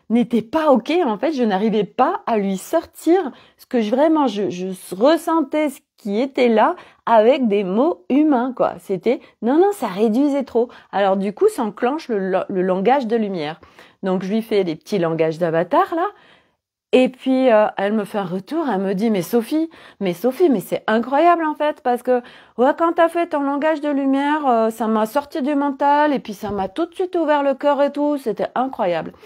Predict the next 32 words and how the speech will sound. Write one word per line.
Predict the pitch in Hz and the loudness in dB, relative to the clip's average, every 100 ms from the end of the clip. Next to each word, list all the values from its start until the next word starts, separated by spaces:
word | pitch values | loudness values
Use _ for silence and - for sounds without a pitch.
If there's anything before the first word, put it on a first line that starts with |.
| - - _ - | -20 -20 _ -4
Et | 208 233 | 0 2
oui, | 214 208 | 0 -4
parce | 175 175 | -2 -2
que | - | 0
le | 277 208 | 0 2
langage | 175 208 247 339 226 | 2 0 0 -2 0
de | 185 | -2
lumière, | 175 196 269 233 | -2 -2 -2 -2
mes | 165 156 | -6 -6
amis, | 190 240 330 - - _ - | -4 -4 -6 -14 -18 _ -8
euh, | 165 160 | -4 -2
vous | 170 | -2
savez, | 208 226 247 | -4 -4 -4
ce | 175 | -6
petit | 160 160 - | -6 -8 -4
langage, | 160 151 165 202 175 | -6 -4 -4 -4 -6
euh, | 139 139 147 - | -8 -8 -10 -8
d'avatar, | 151 147 151 - 262 247 165 _ - | -10 -8 -8 -6 -6 -8 -14 _ -18
<laughs> | - _ | -18 _
ah | 226 202 190 | -6 -4 -2
oui, | 151 | -2
je | 165 | -2
sais | 160 165 | -6 -6
qu'il | 170 | -8
y | |
en | 147 | -10
a | 147 | -10
qui | - 160 | -10 -8
disent, « | 165 | -6
Allez, | 185 196 | -4 -4
Sophie, | 202 170 190 190 | -4 -6 -6 -6
euh, | 180 | -6